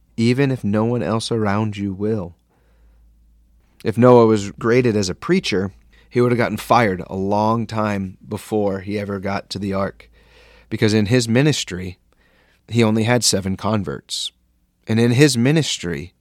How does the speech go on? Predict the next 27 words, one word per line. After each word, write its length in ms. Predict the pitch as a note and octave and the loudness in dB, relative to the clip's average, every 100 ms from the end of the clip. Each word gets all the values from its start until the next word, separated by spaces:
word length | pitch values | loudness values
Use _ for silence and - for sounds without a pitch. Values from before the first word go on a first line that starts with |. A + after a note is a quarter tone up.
| _ _ _ _ _ _ _ _ _ | _ _ _ _ _ _ _ _ _
the 80 | A2 | -6
whole 460 | - B2+ B2+ A#2 | 0 4 4 4
world 380 | G#2+ B2 A#2+ F#2+ | 4 4 4 2
was 200 | G2+ F#2+ | -2 -4
condemned. 760 | - F2+ F2 G#2 E2+ D2+ - - _ _ _ _ _ _ _ _ _ | -4 -4 -2 -2 -2 -10 -20 -20 _ _ _ _ _ _ _ _ _
Not 200 | G#2+ G#2+ | -2 0
many 380 | A2+ A2+ G#2+ G2 _ | 0 0 0 -4 _
mission 320 | - A#2 - G#2 | -4 -2 0 0
agencies 680 | G#2+ G#2+ G#2 - A2 G#2+ | -2 -2 -2 0 0 -2
would 120 | F#2+ | -4
want 260 | F#2+ G#2+ - | -2 -2 -2
to 300 | - G#2 G2+ - | -2 -2 -4 -6
send 280 | - A2+ G#2 | -2 -2 0
him 200 | B2+ A2 | 0 2
out, 340 | G2 G2 - _ - - - _ _ _ - | 0 -2 -6 _ -20 -20 -20 _ _ _ -4
but 200 | B2+ G2 | -2 0
Noah 320 | B2 C3+ B2 | 0 2 2
is 180 | G#2+ A2+ | 0 -2
not 300 | A2+ A#2+ - | 0 0 -2
remembered 360 | - G#2 A#2 A2+ | -6 -2 -2 0
as 140 | G2+ | -2
a 60 | F2+ | -4
failure, 580 | - G#2 B2 F2+ F2 G2 _ _ _ - _ - - | -4 -4 -2 -4 -8 -12 _ _ _ -20 _ -20 -10
but 140 | A2 G#2 | -6 -4
as 180 | G2+ | -4
the 80 | F#2+ | -6
faithful, 600 | F#2+ G2+ A2+ - - - | -6 -4 -4 -6 -16 -18